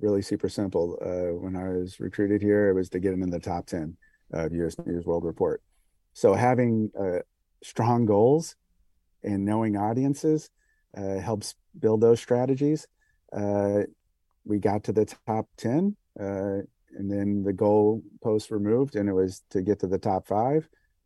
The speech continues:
Uh, that was accomplished, uh, last year. Uh,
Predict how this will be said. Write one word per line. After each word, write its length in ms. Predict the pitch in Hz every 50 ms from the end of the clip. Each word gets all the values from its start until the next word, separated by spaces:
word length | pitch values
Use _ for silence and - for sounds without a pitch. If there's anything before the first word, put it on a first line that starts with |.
| _ _ -
Uh, 180 | 92 90 87 87
that 240 | 85 92 92 95 -
was 160 | 107 98 101
accomplished, 720 | 98 - 107 101 104 101 - 104 104 104 - - - - - -
uh, 60 | - 98
last 640 | 95 92 92 90 90 90 92 98 104 107 - -
year. 260 | 104 104 117 143 156 - _ _ _ _ _ _ _ _ _ - -
Uh, 300 | 95 95 90 90 92